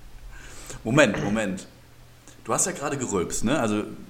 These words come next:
mal sehen, ob wir das reinschneiden oder nicht, aber du hast ja gerade gerülpst. Jetzt ist meine Frage. Kannst du, Florian,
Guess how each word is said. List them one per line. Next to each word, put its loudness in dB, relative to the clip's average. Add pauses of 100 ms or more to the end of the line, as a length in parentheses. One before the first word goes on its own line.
(200)
mal 0
sehen, 4
ob 2
wir 2
das -2
reinschneiden 2
oder 4
nicht, 0
aber 0 (500)
du 4
hast 4
ja 4
gerade 0
gerülpst. -4
Jetzt -6
ist 2
meine 0
Frage. 0 (640)
Kannst 0
du, -4 (460)
Florian, -4